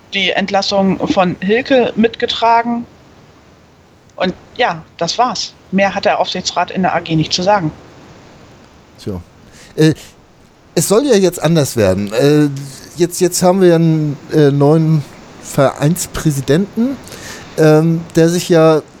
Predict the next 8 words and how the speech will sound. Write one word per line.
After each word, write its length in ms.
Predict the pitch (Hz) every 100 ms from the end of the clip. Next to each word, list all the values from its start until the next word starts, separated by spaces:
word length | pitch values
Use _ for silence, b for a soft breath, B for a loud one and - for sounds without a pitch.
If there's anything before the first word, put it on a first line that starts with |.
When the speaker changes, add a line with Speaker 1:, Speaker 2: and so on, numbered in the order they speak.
| - 151
Speaker 2:
wesentlich 720 | 196 233 202 180 185 - -
aktiver 760 | 156 - - 214 208 196 180
im 160 | 180 208 -
Aufsichtsrat 960 | 170 - 175 165 - 151 156 151 -
einbringen 640 | 143 165 139 151 160 147
will, 260 | 160 156 156 B B B - 156
um 400 | 156 170 170 160
den 440 | 151 147 147 147